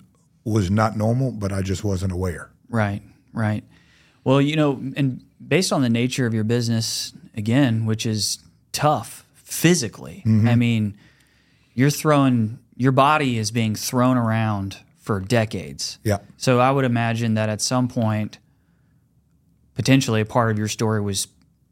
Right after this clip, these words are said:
Speaker 2: pain management, right? I mean,
Speaker 1: I'm,
Speaker 2: was that true or not
Speaker 1: I'm,
Speaker 2: true?
Speaker 1: no,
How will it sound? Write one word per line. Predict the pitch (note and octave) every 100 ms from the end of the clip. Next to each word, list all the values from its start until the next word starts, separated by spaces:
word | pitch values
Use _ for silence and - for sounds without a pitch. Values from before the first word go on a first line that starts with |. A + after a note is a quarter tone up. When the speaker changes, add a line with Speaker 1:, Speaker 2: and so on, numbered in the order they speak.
| _ _ _
Speaker 2:
pain | - B2+ A2+
management, | F#2+ D3+ A#2+ - - _ _ _ _ _ -
right? | G2+ G#2+ A#2 -
I | A2
mean, | A2+ A2+ G2+ - _ _ _ _ _ A#2
Speaker 1:
I'm, | C3+
Speaker 2:
was | C#3+
that | B2+
true | B2 C#3 D#3+
or | D#3
not | C#3
Speaker 1:
I'm, |
Speaker 2:
true? | C#3+ D3
Speaker 1:
no, | C#3+ D#3 A#2+